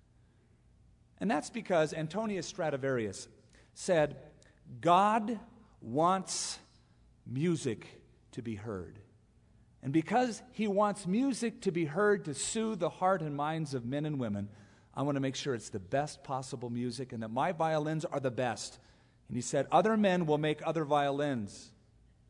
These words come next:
but I will make the best. Others may work next to you, but be the best." And so they were to give the best of their crops,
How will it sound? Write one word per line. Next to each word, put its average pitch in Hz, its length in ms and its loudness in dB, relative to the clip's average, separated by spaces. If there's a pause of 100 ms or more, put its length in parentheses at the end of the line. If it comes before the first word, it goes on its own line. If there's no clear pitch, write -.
(200)
but 110 100 -12
I 107 140 -4
will 104 100 -4
make 98 220 -8
the - 80 -14
best. - 480 -16 (2000)
Others 208 440 6
may 185 140 6
work 190 300 6
next 170 340 -2
to 160 80 -2
you, 107 360 -2
but 127 160 -6
be 143 100 2
the 131 120 2
best." 107 520 -6 (1300)
And 175 160 0
so 175 320 4 (100)
they 170 60 2
were 165 120 2
to 156 60 0
give 147 180 -2
the 143 80 0
best 139 420 -2
of 117 140 -8
their 123 120 -2
crops, 120 640 -6